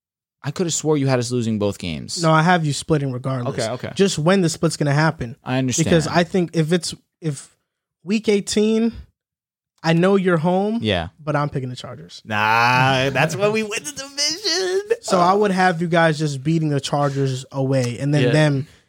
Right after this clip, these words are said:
Speaker 2: getting revenge back and beating you away.
Speaker 3: If you got, if, like,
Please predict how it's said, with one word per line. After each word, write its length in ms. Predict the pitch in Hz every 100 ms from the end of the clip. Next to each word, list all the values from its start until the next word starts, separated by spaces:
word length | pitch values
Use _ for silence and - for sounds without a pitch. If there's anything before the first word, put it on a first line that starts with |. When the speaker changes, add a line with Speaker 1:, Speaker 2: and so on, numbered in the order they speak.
| -
Speaker 2:
getting 280 | 147 147 135
revenge 580 | 135 131 139 127 123 127
back 480 | 123 123 - - _ _ _
and 140 | 139
beating 260 | 131 131 123
you 220 | 117 120
away. 200 | 120 120
Speaker 3:
If 100 | 117
you 80 | 160
got, 220 | 190 180
if, 180 | 151 131
like, 280 | 143 131